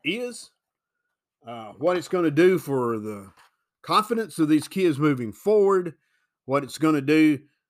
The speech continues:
uh, for the rest of the season. It was a momentum builder, and it, it was a stamp on what I think is one of the most exciting and lovable football teams that Huntingdon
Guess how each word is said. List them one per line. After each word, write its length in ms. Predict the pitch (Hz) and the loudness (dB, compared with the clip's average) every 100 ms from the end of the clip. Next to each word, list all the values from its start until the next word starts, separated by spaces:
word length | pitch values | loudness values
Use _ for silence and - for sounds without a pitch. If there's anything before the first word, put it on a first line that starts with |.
| _ | _
uh, 280 | 123 123 120 | -14 -10 -10
for 200 | 113 156 | -8 -2
the 100 | 151 | 0
rest 260 | 165 202 240 | 2 0 -4
of 80 | 202 | -4
the 80 | |
season. 520 | 190 233 233 147 92 85 _ _ _ _ - | -4 -4 -4 -8 -12 -18 _ _ _ _ -16
It 260 | 170 240 | -12 -8
was 120 | 269 247 | -6 -4
a 40 | |
momentum 500 | 247 254 220 240 208 | -2 -2 -2 -2 0
builder, 420 | 151 131 95 - _ - | 0 0 -6 -18 _ -8
and 180 | 139 147 | -4 -2
it, 140 | 147 131 | -4 -6
it 280 | - 160 156 | -6 -6 -4
was 260 | 165 165 - 160 | -4 -4 -6 -4
a 220 | 156 143 | -4 -4
stamp 580 | - - 233 220 151 - _ _ _ _ _ _ _ | -8 -12 -8 -6 -6 -10 _ _ _ _ _ _ _
on 140 | 123 135 | -6 0
what 120 | 156 | 2
I 160 | 175 175 | 2 -2
think 420 | - 175 160 139 | -4 -4 -4 -6
is 140 | 127 | -6
one 140 | 143 147 | -4 -4
of 60 | |
the 180 | 131 123 120 123 _ _ - | -6 -10 -20 -20 _ _ -10
most 400 | 147 165 156 139 | -4 -2 -4 -8
exciting 760 | 117 - - 180 185 185 180 | -12 -14 -12 -8 -6 -6 -6
and 240 | 143 123 127 | -6 -6 -2
lovable 520 | 143 175 175 160 160 | 0 2 0 0 -4
football 420 | - 165 135 123 | -2 -2 -2 -4
teams 420 | 120 131 123 113 _ _ _ _ - | -8 -10 -12 -14 _ _ _ _ -8
that 160 | 127 117 | -6 -6
Huntingdon 640 | - 156 147 135 127 | 0 4 4 0 -4